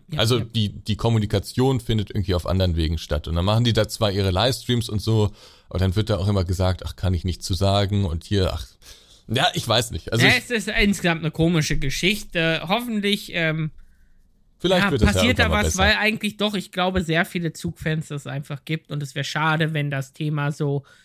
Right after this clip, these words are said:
Speaker 1: äh, stiefmütterlich
Speaker 2: Ja.
Speaker 1: behandelt wird.
Speaker 2: Wie gesagt, ein paar Sachen sind ja auch in den letzten Jahren besser geworden, aber, äh, das, also, dass es jetzt Platz drei ist, weiß ich nicht.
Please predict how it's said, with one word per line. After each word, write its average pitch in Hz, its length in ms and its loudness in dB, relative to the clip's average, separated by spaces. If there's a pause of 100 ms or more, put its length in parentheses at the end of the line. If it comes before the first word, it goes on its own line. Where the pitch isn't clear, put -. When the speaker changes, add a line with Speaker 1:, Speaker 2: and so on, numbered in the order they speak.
(120)
Speaker 1:
äh, 151 260 2
stiefmütterlich 175 640 2
Speaker 2:
Ja. - 60 -16
Speaker 1:
behandelt 151 480 -2
wird. 123 180 -8
Speaker 2:
Wie 131 100 4
gesagt, 120 300 2
ein 107 80 -4
paar 127 220 2
Sachen 113 220 0
sind 127 200 0
ja 135 120 0
auch 110 100 -2
in 110 80 0
den 104 100 2
letzten 104 300 0
Jahren 95 200 2
besser 107 240 0
geworden, 92 520 2
aber, 82 460 0 (280)
äh, 85 220 2 (440)
das, 113 300 -2
also, 101 440 0 (120)
dass 107 160 -2
es 101 120 -2
jetzt 98 220 -2
Platz - 220 -6
drei 104 280 0
ist, - 340 -4 (1900)
weiß 87 220 0
ich 78 80 -2
nicht. 78 280 -6